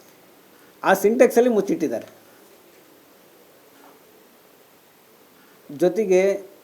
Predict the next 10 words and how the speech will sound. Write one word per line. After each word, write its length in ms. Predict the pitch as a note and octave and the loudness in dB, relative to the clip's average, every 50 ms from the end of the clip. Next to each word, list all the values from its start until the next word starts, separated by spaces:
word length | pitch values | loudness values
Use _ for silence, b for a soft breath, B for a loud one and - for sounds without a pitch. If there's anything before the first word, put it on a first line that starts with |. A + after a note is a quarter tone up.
| _ _ - | _ _ 0
ಈ 100 | E3 E3 | 2 4
ಎಲ್ಲ 580 | D#3+ D#3 E3 F3+ G3 G#3 G#3 G#3 G#3+ G#3+ E3+ - | 4 4 4 2 2 2 2 2 2 0 -2 -2
ಹಳೆ 540 | B2+ D3 D3+ F3 F#3+ G#3 G#3 G#3 F#3+ - - D3 | 0 2 4 4 4 4 4 2 0 -4 -6 -4
ದಾಸ್ತಾನು 400 | D3 D3+ E3+ F3 F3+ G#3 G3 G3+ | 0 0 0 2 0 0 0 2
ಇದ್ರೂ 560 | F#3 E3 D#3 D#3 E3 G#3 G#3+ G3 F#3 F3+ F3+ F3 | 2 2 0 0 2 4 4 6 6 4 4 2
ಮತ್ತು 340 | E3 E3 E3 - - G#3+ | 2 0 -2 0 -2 0
ಹೆಚ್ಚುವರಿಯಾಗಿ 920 | G3+ F3 E3 D#3+ - - G3+ G3+ F#3+ F#3+ F#3 F3+ F3+ F#3+ F3+ F3+ F3+ - - - - _ - | 0 2 0 0 0 0 0 0 2 2 2 2 2 0 0 -2 -2 -4 -10 -18 -20 _ -4
ಬೇಡಿಕೆಯನ್ನು 760 | C#3+ D#3 F3 F#3 F3+ F#3 F#3 E3+ E3+ F3+ F#3 - - - - | -2 0 0 0 0 0 0 0 0 -2 -4 -6 -10 -8 -8
ಕ-, 40 | D3+ | -8
ಕ-, 180 | C#3+ - - | -8 -8 -10